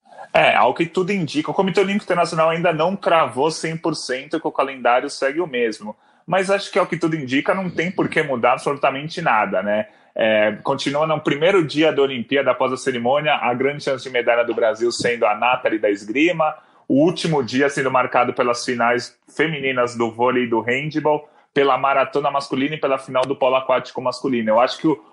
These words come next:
o calendário em si não deve mudar nada, inclusive os horários, que muitos horários a gente já tem. A natação, por exemplo, que é o que a gente comentou nos podcasts em, da época em que a Olimpíada não tinha sido adiada ainda, <laughs> a,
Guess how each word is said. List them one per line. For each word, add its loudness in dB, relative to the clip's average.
o 2
calendário 2
em -10
si -4
não -4
deve 0
mudar -2
nada, -2
inclusive -2
os -2
horários, 2
que -8
muitos -6
horários 0
a -6
gente -2
já 2
tem. 0
A 2
natação, 0
por 0
exemplo, -2
que 0
é 6
o 0
que 0
a 2
gente -6
comentou -2
nos -4
podcasts 2
em, -2
da 4
época 4
em 0
que -2
a 6
Olimpíada 2
não -2
tinha -4
sido -6
adiada 0
ainda, 2
<laughs> -2
a, 0